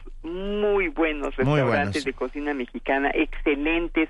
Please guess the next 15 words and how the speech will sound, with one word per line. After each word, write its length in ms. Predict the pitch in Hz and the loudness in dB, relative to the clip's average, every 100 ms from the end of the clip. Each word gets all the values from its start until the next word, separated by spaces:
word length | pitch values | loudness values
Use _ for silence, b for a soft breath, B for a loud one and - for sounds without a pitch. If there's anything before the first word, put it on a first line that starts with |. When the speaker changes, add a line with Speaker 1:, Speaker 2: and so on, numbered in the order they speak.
| - | -2
Speaker 1:
cuidadosos, 920 | 151 143 139 127 139 139 143 139 135 | -2 2 2 2 2 2 0 -6 -6
Speaker 2:
Eh. 80 | 139 | -4
Speaker 1:
respetuosos 640 | 107 139 127 147 147 - 135 | -4 -4 0 0 0 -2 -2
de 100 | 131 | 0
la 120 | 120 | 0
cocina 460 | - 165 135 131 123 | 0 -4 -4 -4 -2
Speaker 2:
Sí. 60 | |
Speaker 1:
mexicana. 640 | 104 - 123 127 131 - - B B B | -4 -4 -2 0 0 -4 -8 B B B
Y, 120 | - - | 0 4
por 220 | 165 156 | 2 2
cierto, 320 | 185 - 190 | 0 0 -2
Tito 340 | - 175 175 | -4 -2 0
Briz 260 | 156 160 175 | 0 -2 -2
del 180 | 175 151 | -2 0
Cardenal, 600 | 147 139 139 139 156 170 | 0 0 0 0 0 -2